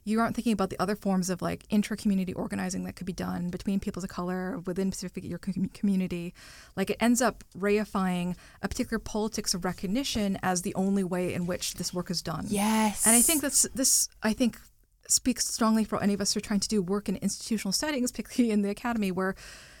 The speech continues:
Speaker 1: we know we have to go through certain, say, committees, certain structures of recognition in order to extract resources, and those are important.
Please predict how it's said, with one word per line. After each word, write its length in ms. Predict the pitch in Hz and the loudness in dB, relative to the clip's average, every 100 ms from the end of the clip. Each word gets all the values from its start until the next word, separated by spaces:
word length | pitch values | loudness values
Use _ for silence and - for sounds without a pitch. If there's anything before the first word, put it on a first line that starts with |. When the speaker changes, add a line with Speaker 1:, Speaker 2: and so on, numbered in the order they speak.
| - - | -14 4
Speaker 1:
we 100 | 233 | 6
know 100 | 247 | 8
we 120 | 277 | 4
have 100 | 269 | 0
to 60 | 240 | 2
go 180 | 202 | 2
through 220 | 208 - 208 | 2 0 0
certain, 400 | - 202 190 185 | 0 0 2 0
say, 200 | - 180 | 0 0
committees, 440 | 202 214 208 208 | 2 4 4 2
certain 260 | - 196 190 - - | 0 -2 -4 -10 -10
structures 480 | - - 233 262 220 | -6 -4 -4 -2 -2
of 100 | 196 | 0
recognition 640 | 196 - 180 175 240 226 | -2 0 -2 0 2 2
in 80 | - | 2
order 180 | 190 196 | 0 0
to 80 | - | -4
extract 480 | - - - 196 - | -6 -8 -4 -4 -2
resources, 500 | 180 185 226 247 262 | -2 0 -2 -2 -2
and 160 | 185 180 | 0 2
those 200 | 196 190 | 2 2
are 80 | |
important. 500 | 180 180 196 240 240 | -2 -4 -4 -2 -4